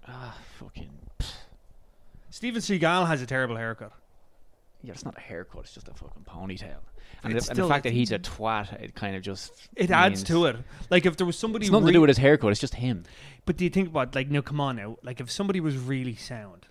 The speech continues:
Speaker 2: like, really, really bang on,
Speaker 1: Mm.
Speaker 2: like, you know, really, you know.
Speaker 1: You know what's a bad haircut? Just thinking about it now. Your man in that new Batman.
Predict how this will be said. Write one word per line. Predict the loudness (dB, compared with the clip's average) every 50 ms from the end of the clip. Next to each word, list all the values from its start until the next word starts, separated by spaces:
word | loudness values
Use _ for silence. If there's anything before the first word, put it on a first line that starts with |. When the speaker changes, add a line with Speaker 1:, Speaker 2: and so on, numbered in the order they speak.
| -20 _
Speaker 2:
like, | -16 -14
really, | -10 -8 -6 -6 -4 -4 -4 -4
really | -2 -4 -4 -6 -8
bang | -8 -8 -8 -8 -6 -8 -10 -12
on, | -12 -14 -16 -18 -20 -16 _ -2
Speaker 1:
Mm. | 0 0 0 -2 -4 -6 -10 -14 _ _ _ -10
Speaker 2:
like, | -8 -6 -6 -6 -8 -12 -20 -20 _ _ _ _ _ _ -20 _ _
you | -12 -10
know, | -10 -10 -12 -16 -20 _ _ _ -20 _ _ _ _ _ -10
really, | -6 -4 -4 -2 -2 -2 -2 -2 -4 -8 _ _ _ _ _ _
you | -10 -8
know. | -8 -8 -10 -10 -12 -12 -8
Speaker 1:
You | -8 -6
know | -6 -6 -8
what's | -8 -8 -8
a | -6
bad | -4 -4 -4 -4
haircut? | -4 -6 -8 -8 -8 -12 -14 -14 -14 _
Just | -14 -14 -12 -12
thinking | -12 -12 -10 -10
about | -12 -12
it | -12
now. | -10 -10 -10 -12 -14 -16 -18 -14
Your | -10 -8 -8
man | -6 -6 -6 -6 -6
in | -6 -8
that | -10 -10 -8
new | -6 -6 -6
Batman. | -6 -8 -10 -10 -12 -14 -16 -16